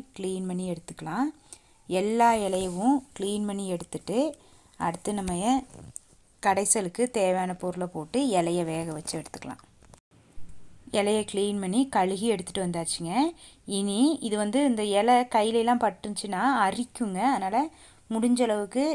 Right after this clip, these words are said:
மத்த, நம்ம உடம்புல மத்த ஸ்கின்னுல எங்கேயும் படாம பார்த்துக்கங்க. இந்த இலை கழுகுற தண்ணி இதெல்லாமே உடம்ப அரிக்குங்க தோல்ல பட்டுச்சுன்னா. இப்போ கடையிறதுக்கு ஒரு குக்கர்ல மாத்திக்கலாம். குக்கர்ல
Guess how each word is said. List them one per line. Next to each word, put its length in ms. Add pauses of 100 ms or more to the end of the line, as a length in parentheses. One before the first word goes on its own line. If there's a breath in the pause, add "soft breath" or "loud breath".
(160)
மத்த, 400
நம்ம 220
உடம்புல 340 (120)
மத்த 260
ஸ்கின்னுல 460 (100)
எங்கேயும் 540
படாம 380 (100)
பார்த்துக்கங்க. 480 (800 loud breath)
இந்த 140 (140)
இலை 160 (260)
கழுகுற 280 (160)
தண்ணி 400 (160)
இதெல்லாமே 480 (260)
உடம்ப 400 (300)
அரிக்குங்க 560 (240)
தோல்ல 380
பட்டுச்சுன்னா. 500 (1160 soft breath)
இப்போ 200 (320)
கடையிறதுக்கு 640 (160)
ஒரு 160
குக்கர்ல 460
மாத்திக்கலாம். 420
குக்கர்ல 360